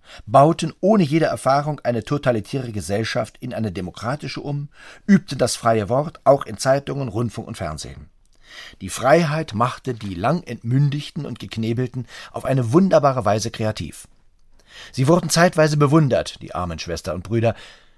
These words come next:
Ihnen musste die Freiheit nicht gebracht werden, sie waren selbst auf den Geschmack gekommen, und das zu Zeiten, da die Sicherheitsorgane noch zu schlagfähig und auch schlagfertig waren.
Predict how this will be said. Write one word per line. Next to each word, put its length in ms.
Ihnen 280
musste 240
die 80
Freiheit 320
nicht 160
gebracht 420
werden, 340
sie 200
waren 260
selbst 420
auf 140
den 140
Geschmack 420
gekommen, 500
und 240
das 300
zu 160
Zeiten, 580
da 140
die 160
Sicherheitsorgane 1000
noch 200
zu 280
schlagfähig 840
und 160
auch 220
schlagfertig 840
waren. 380